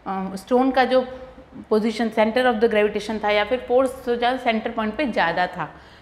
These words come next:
ठीक है, तो ये है इसका एक और example। फिर आते हैं next point पे, what is that? law of gravitation। Again, ये हम पढ़ चुके हैं बहुत अच्छे से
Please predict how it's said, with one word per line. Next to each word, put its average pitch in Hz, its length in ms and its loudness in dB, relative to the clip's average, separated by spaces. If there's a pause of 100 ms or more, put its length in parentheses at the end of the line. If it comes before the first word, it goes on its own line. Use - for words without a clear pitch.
(140)
ठीक 285 140 0
है, 311 200 2 (320)
तो 254 80 0
ये 247 240 2
है 254 200 2
इसका 294 340 0 (120)
एक 208 180 -2
और - 420 2 (200)
example। 180 500 -2 (1200)
फिर 330 140 6
आते 320 220 6
हैं 339 80 4
next 277 340 0
point 277 260 2
पे, 359 200 -2 (320)
what 233 160 0
is 277 120 0
that? 294 220 4 (440)
law 208 160 6
of 214 40 2
gravitation। 226 500 -2
Again, 233 420 0
ये 226 100 2
हम 202 120 2
पढ़ 202 220 0
चुके 262 240 -2
हैं 262 140 0
बहुत 226 260 2
अच्छे 226 220 -4
से 285 160 -2